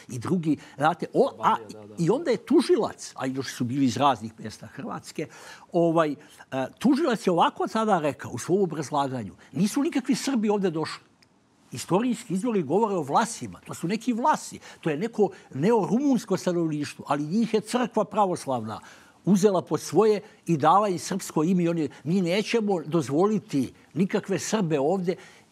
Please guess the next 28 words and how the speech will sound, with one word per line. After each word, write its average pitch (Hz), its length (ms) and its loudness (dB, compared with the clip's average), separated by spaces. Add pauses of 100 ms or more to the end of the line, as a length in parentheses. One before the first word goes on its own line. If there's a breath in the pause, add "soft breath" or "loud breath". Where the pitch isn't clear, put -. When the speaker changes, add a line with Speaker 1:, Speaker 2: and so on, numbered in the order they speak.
(100)
Speaker 1:
Pazite, 190 500 0 (420 loud breath)
e, 170 100 0 (260)
a 165 100 4 (340)
i 165 160 2
ovo 262 260 6
je 220 120 -2
interesantno. 165 800 -4 (200 loud breath)
<laughs> - 120 -2 (560 soft breath)
Jedna 302 260 4
od 208 120 4
ovih 196 200 2
velikih 214 420 2
buna 127 500 0
i 135 100 0
napada 156 420 -2
na - 80 -4
Srbe 180 360 -6
bila 220 400 -4
je 190 140 -4 (200 loud breath)
povodom 302 400 0
pedesete 202 640 -2
godišnjice 180 680 -2
rada 214 320 0
Jovana 196 400 0
Jovanovića 170 600 0
Zmaja, 120 420 -6 (520 soft breath)
koji 233 220 -2
je 220 100 -6